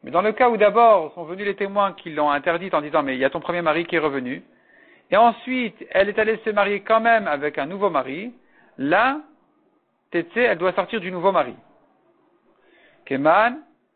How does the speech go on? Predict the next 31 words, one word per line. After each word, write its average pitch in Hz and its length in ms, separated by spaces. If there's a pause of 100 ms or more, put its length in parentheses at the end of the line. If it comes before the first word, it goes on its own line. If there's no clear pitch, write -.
(220)
qui 156 100
est - 20
Rabbi 139 160
Menachem 175 320
de 160 60
Rabbi 127 200
aussi. - 280 (280)
Selon 196 200
cette 196 140
version, 180 560 (180)
Rav 190 340
penserait 170 360
plutôt 165 260
comme 196 140
Rabbi, 165 200 (100)
comme 208 180
Rabbi 185 180
Menachem 170 440
qui 165 100
ont 143 80
dit 220 280 (420)
que 165 80
quand 247 220
elle 226 180
s'est 220 80
mariée 208 280
alors 185 240
qu'il 185 80
y 185 40
avait 165 120
déjà 185 540